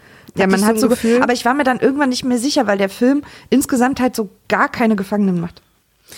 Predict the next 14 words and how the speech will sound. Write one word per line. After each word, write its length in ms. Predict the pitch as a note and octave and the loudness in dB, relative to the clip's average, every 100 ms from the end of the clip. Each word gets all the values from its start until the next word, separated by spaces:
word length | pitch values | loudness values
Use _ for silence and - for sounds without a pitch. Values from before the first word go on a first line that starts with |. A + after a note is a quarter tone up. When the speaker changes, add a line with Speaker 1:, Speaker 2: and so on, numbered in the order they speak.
| - - | -10 -6
Speaker 2:
Das 120 | B3+ | -4
stimmt. 260 | - G#3+ | 0 0
Speaker 1:
Also, 200 | A#3+ A3 | 2 2
Speaker 2:
Da 160 | G#3+ G3 | 2 2
wird 200 | A#3 - | 0 2
Speaker 1:
das 60 | B3+ | 0
Speaker 2:
gut 60 | |
Speaker 1:
ist 60 | A#3 | 2
so, 60 | B3 | 0
Speaker 2:
wegrasiert. 580 | B3+ G#3+ F3 G3 F#3 - | 2 2 2 2 2 0
Speaker 1:
ja, 220 | - A#3 - - - - | 2 2 0 -6 -8 -2
also, 220 | A#3+ A#3+ | 0 0
und 200 | A#3+ A#3+ | 0 0
das, 140 | C#4 | 0